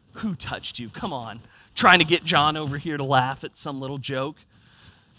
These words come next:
<sighs> But so Jesus <laughs> says this, and the disciples are like, "Jesus, what are you talking about?" But see, what's fascinating here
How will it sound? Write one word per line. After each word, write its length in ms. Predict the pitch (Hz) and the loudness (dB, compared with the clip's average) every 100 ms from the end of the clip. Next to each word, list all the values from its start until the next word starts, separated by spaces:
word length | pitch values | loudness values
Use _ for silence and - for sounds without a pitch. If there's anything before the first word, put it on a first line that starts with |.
| _ | _
<sighs> 60 | - - - - - - - _ _ _ _ _ - | -14 -12 -12 -14 -18 -20 -20 _ _ _ _ _ -10
But 140 | 175 185 | -6 -2
so 200 | 202 180 | -2 -2
Jesus 600 | 151 220 240 214 - - | -2 0 0 4 2 2
<laughs> 140 | - | 0
says 260 | 220 214 180 | 2 2 0
this, 180 | 175 | -8
and 100 | 190 | -8
the 60 | 180 | -12
disciples 440 | - 196 190 196 | -10 -2 -2 -2
are 100 | 190 | -8
like, 220 | 170 147 135 _ _ _ _ | -2 -2 -2 _ _ _ _
"Jesus, 320 | 226 190 143 | -6 -4 -4
what 100 | 233 | -4
are 20 | |
you 60 | 208 | -4
talking 540 | - - 180 175 - | -6 0 4 4 2
about?" 540 | 135 110 113 - _ - _ _ _ _ _ _ _ _ _ _ _ _ _ _ _ _ _ _ | -8 -8 -10 -12 _ -20 _ _ _ _ _ _ _ _ _ _ _ _ _ _ _ _ _ _
But 80 | 175 | -8
see, 160 | - 240 | 0 0
what's 180 | 196 - | 0 -4
fascinating 1040 | - - - - - 233 208 170 156 143 | -10 -10 -2 0 0 -4 -2 -2 -4 -6
here 400 | 131 135 120 113 | -8 -8 -8 -10